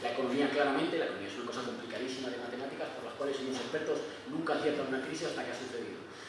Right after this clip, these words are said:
Entonces, la economía es un periodo, una cosa que solo se le tiene que entregar a los técnicos, la gestión de la ciudad es una cosa que solo se le tiene que dejar a los técnicos,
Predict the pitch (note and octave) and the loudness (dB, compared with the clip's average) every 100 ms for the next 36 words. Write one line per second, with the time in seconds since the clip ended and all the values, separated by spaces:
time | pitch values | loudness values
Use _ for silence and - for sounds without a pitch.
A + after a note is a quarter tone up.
0 | - - D#3+ C#3+ - B2 B2+ C3+ D#3+ E3 | -10 6 8 8 6 4 4 8 8 8
1 | E3+ D#3+ D#3 D#3 D#3 - D#3+ D#3 D3+ - | 4 8 12 12 12 8 8 6 2 2
2 | E3 E3 C#3+ D3 D3 C#3+ C#3+ D3 D3 D3 | 4 4 4 4 6 6 4 4 4 4
3 | - F#3+ F#3 F3 F#3+ F#3 - - C#3+ C#3+ | 6 10 10 12 10 8 6 2 6 6
4 | C#3+ D#3+ D#3+ D#3 - D#3 C#3 D#3 D3 D3+ | 6 4 6 6 6 4 4 2 2 4
5 | C#3+ C#3 D3 C#3+ C3+ C#3 C#3 C#3 C3 C#3+ | 4 4 4 4 4 4 6 4 4 6
6 | C#3+ C#3+ - F#3+ F#3 F3 F#3 | 6 6 8 10 10 10 8